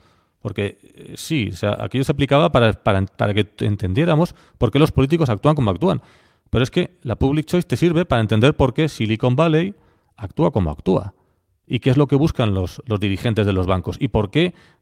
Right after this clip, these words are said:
toman esos riesgos. Porque lo único que les interesa es su, eh, bonus y nada más. Y como el regulador no les vigila, pues pasa lo que pasa. Y finalmente hablo de Antifrágil, porque yo Antifrágil lo leo cuando ya teóricamente ya tengo una formación,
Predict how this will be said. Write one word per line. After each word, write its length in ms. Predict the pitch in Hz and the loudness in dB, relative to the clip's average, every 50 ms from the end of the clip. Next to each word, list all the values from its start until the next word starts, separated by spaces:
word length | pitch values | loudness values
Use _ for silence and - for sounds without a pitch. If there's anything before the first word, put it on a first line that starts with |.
| - _ | -4 _
toman 220 | 165 151 147 135 | 0 2 2 2
esos 240 | 131 117 - 104 90 | 0 0 0 -2 -2
riesgos. 500 | 98 151 196 190 143 98 85 82 - _ - 123 | 0 0 0 0 -2 -4 -6 -6 -10 _ -14 -14
Porque 220 | 82 85 87 87 | -14 -10 -6 -4
lo 80 | 90 110 | -2 0
único 240 | 120 131 147 147 | 2 2 0 0
que 80 | 147 151 | 0 0
les 160 | 151 143 - | 0 0 -2
interesa 360 | 147 135 - 143 147 - 175 | -2 -2 -2 -2 -2 -2 -2
es 180 | 175 - - _ | -4 -4 -6 _
su, 400 | _ - - - - 214 220 - - _ _ _ _ _ _ _ _ _ _ _ _ | _ -16 -16 -4 0 0 0 0 -2 _ _ _ _ _ _ _ _ _ _ _ _
eh, 360 | - - 107 101 98 92 90 90 | -6 -2 0 0 0 0 0 4
bonus 460 | 90 107 98 90 82 80 80 - - _ | 6 6 6 6 2 -2 -6 -8 -14 _
y 100 | _ 123 | _ -2
nada 200 | 113 123 135 127 | 0 2 2 2
más. 220 | 143 180 165 - - - _ _ _ _ | 2 0 -2 -4 -8 -20 _ _ _ _
Y 120 | - 156 120 | -10 -4 -2
como 200 | 127 110 104 104 | -2 0 0 0
el 120 | 101 95 | 0 0
regulador 380 | - 104 101 92 101 101 110 110 | -2 -2 -2 -2 0 0 2 2
no 100 | 120 127 | 2 2
les 80 | 131 131 | 2 2
vigila, 360 | 156 151 - 220 214 220 190 | 0 0 0 -2 -2 -2 -2
pues 120 | 147 95 - | -2 -2 -2
pasa 160 | 131 113 113 | 0 0 0
lo 60 | 101 | -2
que 80 | 92 87 | -2 -4
pasa. 260 | 92 87 - 123 _ _ _ _ _ _ _ _ _ _ _ _ _ _ _ _ _ | -4 -8 -10 -16 _ _ _ _ _ _ _ _ _ _ _ _ _ _ _ _ _
Y 120 | - 151 123 | -12 -10 -6
finalmente 600 | - 139 143 165 190 190 196 202 190 - 127 113 | -2 0 0 0 2 2 0 -2 0 0 0 0
hablo 380 | 120 131 139 156 160 156 - - - - - _ _ _ - | 2 2 2 0 0 -2 -4 -8 -14 -20 -20 _ _ _ -10
de 100 | 143 139 | -8 -6
Antifrágil, 580 | 131 117 - 117 - 170 175 - - - 170 - _ | -6 -6 -8 -8 -6 -6 -8 -6 -8 -12 -12 -12 _
porque 300 | _ 113 95 - 92 98 | _ -10 -8 -6 -6 -4
yo 100 | 117 135 | -2 -4
Antifrágil 520 | 147 143 - 139 - - 151 143 - 151 135 | -4 -4 -8 -10 -8 -8 -10 -8 -8 -6 -4
lo 80 | 123 | -2
leo 200 | 123 143 151 127 | -2 0 -2 -2
cuando 200 | 104 107 98 90 | -2 -4 -4 -4
ya 200 | 92 101 117 131 | -4 -2 -4 -4
teóricamente 560 | 123 - 135 127 135 123 127 123 139 147 131 110 | -4 -6 -6 -6 -4 -4 -4 -4 -4 -4 -4 -4
ya 80 | 101 98 | -4 -4
tengo 180 | - 131 117 | -4 -4 -2
una 140 | 107 104 104 | -2 -4 -4
formación, 640 | - - 117 107 107 107 - - 180 160 151 185 196 | -2 -2 -2 -2 -2 -2 0 0 2 2 2 0 -4